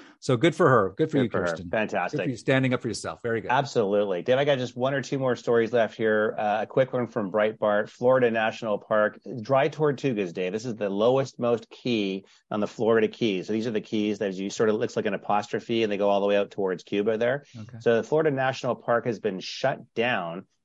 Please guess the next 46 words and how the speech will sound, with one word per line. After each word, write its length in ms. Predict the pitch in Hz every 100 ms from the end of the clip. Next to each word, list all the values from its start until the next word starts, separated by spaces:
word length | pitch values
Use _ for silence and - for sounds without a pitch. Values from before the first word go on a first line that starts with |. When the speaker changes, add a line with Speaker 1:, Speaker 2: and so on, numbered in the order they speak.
| -
Speaker 2:
due 120 | 120
to 140 | 113
massive 560 | 98 104 110 120 131 120
illegal 460 | 127 110 110 110 107
immigration 560 | 101 101 98 104 113
influx. 400 | 95 - 90 80
Dave, 220 | - 113 110
there's 200 | 110 117
literally, 280 | 117 120 110
this 80 | 117
is 60 |
one 140 | 147 127
of 40 |
the 40 | 104
most 120 | -
beautiful 300 | 110 104 107
places 260 | 101 98 101
on 120 | 87
earth, 160 | 92 -
by 120 | 104
the 80 | 104
way, 120 | 110
the 80 | 98
Florida 340 | - 95 95 87
Keys, 340 | 104 98 95
the 100 | 92
southernmost 600 | - 110 107 101 98 -
point 180 | 107 101
in 40 |
the 40 | 98
United 240 | 95 90
States. 380 | - 98 90 - _ - _ _ _ _
And 280 | 110 107 101
they've 180 | 104 95
shut 300 | - 151 151
down 220 | 127 123
the 80 | 110
Dry 260 | 110 104
Tortugas 640 | 101 107 95 - 117 104 87
National 380 | 98 98 101 98
Speaker 1:
Oh. 40 |
Speaker 2:
Park 240 | - 135 107
because 320 | 95 95 87 _ -
thousands 640 | 110 123 135 110 87 82
and 260 | 104 95 -
thousands 640 | - 104 120 110 92 82